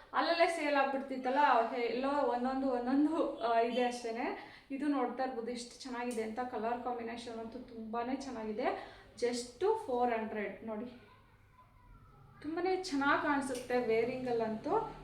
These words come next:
ಫಸ್ಟ್ ಒನ್ನು ಇದು, ಆ, ಸ್ಕ್ರೀನ್‌ಶಾಟ್ ಹೊಡ್ಕೊಂಡು ನಂಗೆ WhatsApp ಮಾಡಿ ಏನಾದ್ರೂ ಬೇಕು ಅಂತ ಅಂದ್ರೆ.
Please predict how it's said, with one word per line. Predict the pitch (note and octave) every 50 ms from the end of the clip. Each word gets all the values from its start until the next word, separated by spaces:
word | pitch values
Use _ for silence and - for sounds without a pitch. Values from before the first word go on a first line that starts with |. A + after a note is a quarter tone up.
| -
ಫಸ್ಟ್ | - D4+ D#4 D#4 - - E4
ಒನ್ನು | D4 D4 C4+ C4+ B3+ D4 G#4+ B4 B4+ B4 - - C4
ಇದು, | A3+ G#3 - - - -
ಆ, | B3+ B3+ B3 B3
ಸ್ಕ್ರೀನ್‌ಶಾಟ್ | B3 - - - C#4 D4+ D#4+ D#4+ D#4+ D4+ C4+ C#4 C#4 B3+
ಹೊಡ್ಕೊಂಡು | A#3+ - - B3+ B3+ B3+ B3+ B3+ B3+ E4+ F#4 G#4+ F#4 - -
ನಂಗೆ | B3+ B3+ B3 B3 B3
WhatsApp | A#3 A3 A3 A3 A3 - C4+ - - -
ಮಾಡಿ | A3+ A3 G#3+ A3+
ಏನಾದ್ರೂ | D4 G4 D#4+ C4+ B3 A#3+ A#3+ B3 B3
ಬೇಕು | G#3+ A3+ A3 A3+ A#3 A#3 - B3+ A3+
ಅಂತ | A3 G#3+ G#3+ -
ಅಂದ್ರೆ. | G#3+ G#3+ G3+ G#3 G#3+ C4 E4+